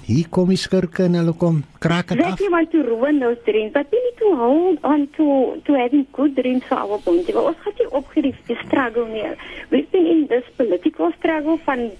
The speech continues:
Speaker 2: those yesteryear, and now we in a social crime struggle.
Speaker 1: I can tell you, my dear, it, it's, it's so depressing if
Speaker 2: Very,
Speaker 1: you,
Speaker 2: very depressing, but
Speaker 1: uh,
Speaker 2: with Allah, anything is possible, and we
Speaker 1: Amen.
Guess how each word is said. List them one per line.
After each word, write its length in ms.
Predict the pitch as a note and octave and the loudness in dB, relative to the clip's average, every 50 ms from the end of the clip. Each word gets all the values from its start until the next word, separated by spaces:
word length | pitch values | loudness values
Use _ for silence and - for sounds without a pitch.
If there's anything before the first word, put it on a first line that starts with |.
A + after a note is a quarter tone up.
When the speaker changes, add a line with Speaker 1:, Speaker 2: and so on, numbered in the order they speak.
| - - - | -8 -4 -2
Speaker 2:
those 260 | G#3+ A3 C4+ D4 D4 - - | -2 0 0 -2 -4 -4 -2
yesteryear, 600 | A3 A3+ B3+ - - - E4+ D#4 D4 D#4+ F4+ A#4 B4 - - - - - - - - | -2 -2 -2 -2 0 0 2 2 2 2 0 0 -2 -6 -10 -18 -20 -18 -8 -4 0
and 200 | C4 C4 C4 B3 | 0 2 2 2
now 200 | A#3+ A#3+ B3 A#3+ | 0 0 -2 0
we 100 | C4+ D4 - - | 0 0 2 2
in 120 | C4 B3 | 0 0
a 60 | A#3+ - - | 0 -2 0
social 340 | D#4+ D#4 D4 - - D#4 D4+ | 0 0 0 0 -2 -2 -2
crime 400 | - - D4 D4 C#4+ C#4 C#4 C4+ - - | -2 -2 0 0 2 2 0 -2 -2 -4
struggle. 400 | A#3+ A#3+ A3 G3 E3+ E3 D#3+ C3+ | -4 -4 -4 -2 -2 -2 -2 -2
Speaker 1:
I 460 | D4+ - - - - - - A#2+ G#2 - | -2 -4 -8 -12 -12 -10 -8 -8 -8 -6
can 140 | - G2+ G2 | -6 -6 -6
tell 240 | - - A#2+ A#2+ B2+ | -4 -4 -2 0 0
you, 80 | B2+ | 2
my 140 | B2+ B2 A#2+ | 2 2 0
dear, 280 | G#2 G2+ A2+ A2 G#2+ G#2 - A2 | 0 0 2 2 2 2 0 -2
it, 160 | G#2 - - | -4 -4 -6
it's, 440 | A2+ - - - - - - - - - | -8 -8 -6 -8 -8 -8 -8 -10 -10 -12
it's 140 | - - - | -12 -10 -10
so 280 | - - - D3 D3 C#3+ | -6 -2 0 0 0 0
depressing 680 | C3+ C3 A#2 - - C#3 B2+ A#2 - - B2 B2 A#2 | 0 -4 -4 0 2 2 2 2 2 2 2 2 2
if 120 | A2+ G#2 - | 2 2 2
Speaker 2:
Very, 140 | B3 D4 | 0 0
Speaker 1:
you, 200 | E4 - - A3+ | 2 0 0 0
Speaker 2:
very 220 | A#3 C4+ C4 C4+ C4+ | 0 0 0 -2 -2
depressing, 600 | - A#3+ - - - C#4 C#4+ C#4+ - F#4+ F#4+ D#4+ | -4 -4 -4 -2 -2 -2 -2 -2 -2 0 0 2
but 140 | - A#3 G#3+ | 2 0 0
Speaker 1:
uh, 120 | G#3+ A3 G3+ A3+ | 0 0 -2 -2
Speaker 2:
with 120 | A3 - | -4 -2
Allah, 380 | - - C#4 C#4+ D4+ D#4 D#4+ D#4 - | -2 0 0 2 2 2 2 0 0
anything 440 | C4+ C#4 D4 D4+ D4 - C#4 C4+ B3+ | 2 2 2 2 0 0 0 0 0
is 100 | B3+ - - - - | -2 -4 -8 -8 -6
possible, 520 | E4+ E4 D4+ - - F4 D#4 E4+ F4 G4 - | -4 -4 -2 -2 0 0 2 2 0 0 0
and 200 | - A#3 A#3 A3+ - | -2 -2 0 0 2
we 60 | G2+ | 2
Speaker 1:
Amen. 320 | G#2+ - F#2+ F#2+ F#2+ F2+ | 2 2 0 0 -2 -4